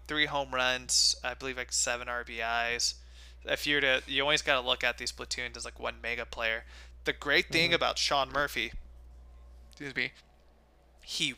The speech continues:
Speaker 1: walks. He is so
Speaker 2: Mm-hmm.
Speaker 1: patient at the plate, and he gets on all the time. You already mentioned they're great, uh, defenders behind the plate.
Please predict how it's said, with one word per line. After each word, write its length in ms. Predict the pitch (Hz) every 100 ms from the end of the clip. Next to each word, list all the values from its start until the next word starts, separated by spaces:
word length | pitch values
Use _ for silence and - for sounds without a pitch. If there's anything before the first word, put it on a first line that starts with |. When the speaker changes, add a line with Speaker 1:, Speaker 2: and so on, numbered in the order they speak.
| -
Speaker 1:
walks. 500 | 110 110 101 - -
He 540 | - - 143 127 131 - -
is 140 | 120
so 380 | - - 139 143
Speaker 2:
Mm-hmm. 100 | 143
Speaker 1:
patient 400 | 139 135 - 135
at 80 | 123
the 80 | -
plate, 220 | - 120
and 80 | 117
he 120 | 123 -
gets 220 | 123 -
on 200 | 120 117 - - -
all 160 | 120 123
the 80 | 123
time. 420 | - 127 127 127 - - -
You 160 | 135 131
already 160 | 131
mentioned 340 | 123 120 - 120
they're 120 | 113
great, 340 | 123 123 123 - - - -
uh, 80 | 117
defenders 520 | 113 - 127 120 123
behind 340 | - 117 120 120
the 80 | -
plate. 360 | - 123 123